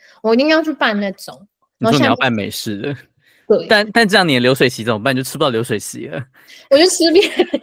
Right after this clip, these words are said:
Speaker 1: 的。
Speaker 2: <laughs> 你说你自己结婚没有，没有流水席没关系，<laughs> 但是你可以去吃别人的。
Speaker 1: 啊，好难哦，办两场好了。
Speaker 2: 哎，好啦，可，就是听说新娘在结婚当天也是蛮忙的，好像都吃不到什么东西的样子。
Speaker 1: 对啊，你看就是，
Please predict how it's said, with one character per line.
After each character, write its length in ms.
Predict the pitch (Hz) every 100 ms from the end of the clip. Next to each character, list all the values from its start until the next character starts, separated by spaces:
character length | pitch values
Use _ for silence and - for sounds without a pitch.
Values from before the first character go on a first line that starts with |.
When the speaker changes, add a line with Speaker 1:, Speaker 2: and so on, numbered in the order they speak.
| 381 269
Speaker 1:
的。 140 | 285 415
Speaker 2:
<laughs> 960 | - - _ - _ _ _ _ -
你 100 | 196
说 160 | 240 254 330 262
你 100 | 156
自 140 | 214
己 100 | 190
结 160 | 143 143
婚 140 | 165
没 100 | 156
有， 80 | 143
没 120 | - 147
有 60 |
流 140 | 123 123
水 100 | 117
席 160 | -
没 140 | 113 135
关 220 | 127 143
系， 240 | 151 - - 180 139
<laughs> 240 | - -
但 140 | 185 165
是 80 | 185
你 100 | 127
可 80 |
以 60 | 147
去 100 | 135
吃 200 | - 127
别 180 | 117 98
人 100 | 101
的。 220 | 117 151 - -
Speaker 1:
啊， 240 | 294 330
好 180 | 359 269
难 320 | 240 214 208 226
哦， 180 | 220
办 200 | 220 285
两 200 | 240 185
场 240 | 202 208 170
好 180 | - 170
了。 180 | 156 208 - _ - -
Speaker 2:
哎， 60 | 196
好 200 | 165 107
啦， 180 | 104
可， 160 | 101 - - - -
就 140 | 233
是 80 | 254
听 280 | - 208 196
说 140 | 196
新 300 | - 180 156
娘 180 | 139 101
在 120 | 131
结 160 | 123 107
婚 100 | 120
当 140 | 113
天 80 | 120
也 40 |
是 60 | 101
蛮 180 | 110 92
忙 240 | 104 92
的， 80 | 95
好 120 | 98
像 80 | 127
都 100 | 156
吃 220 | - 131
不 40 |
到 80 | 120
什 140 | 110 113
么 80 |
东 180 | 117 -
西 200 | 127 113
的 60 | 113
样 60 |
子。 80 | 349
Speaker 1:
对 140 | 330 302
啊， 220 | 294 277 277
你 80 | 240
看 160 | 294
就 140 | 285 285
是， 240 | 302 285